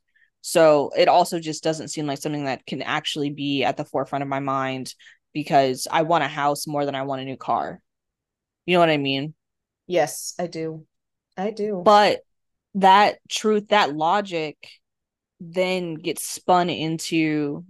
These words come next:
Speaker 1: this weird perfectionism, perfectionist rhetoric of, "Why not now?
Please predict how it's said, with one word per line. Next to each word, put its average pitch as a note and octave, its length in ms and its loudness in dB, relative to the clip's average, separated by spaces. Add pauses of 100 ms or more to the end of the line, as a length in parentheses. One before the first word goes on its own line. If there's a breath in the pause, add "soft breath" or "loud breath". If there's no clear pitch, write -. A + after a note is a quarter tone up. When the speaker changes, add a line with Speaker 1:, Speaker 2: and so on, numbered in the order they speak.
Speaker 1:
this E3 220 0
weird D#3+ 320 0
perfectionism, D3+ 1080 -4 (140)
perfectionist F#3 1120 -2 (640)
rhetoric C#3+ 600 0 (360)
of, D#3 380 4 (140)
"Why E3 260 -2
not D3 200 -4
now? D3+ 400 -6